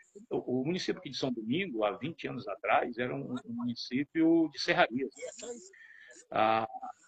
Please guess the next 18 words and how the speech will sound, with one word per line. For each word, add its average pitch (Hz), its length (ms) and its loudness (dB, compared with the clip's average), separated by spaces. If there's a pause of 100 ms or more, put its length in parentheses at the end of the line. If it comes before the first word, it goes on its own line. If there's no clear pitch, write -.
(140)
acabou 151 480 6
a 120 80 2
madeira 113 320 -4
praticamente 107 460 -2
da 120 60 2
região, 127 360 0
acabou-se 120 480 -2
a 107 40 -4
serraria, 101 440 0
acabou-se 120 440 -4
os 104 120 -6
empregos 107 340 -4
que 110 140 -12
tinha, 156 320 -8
e 165 80 -2
esse - 160 -6
pessoal - 580 0
adentraram 185 800 4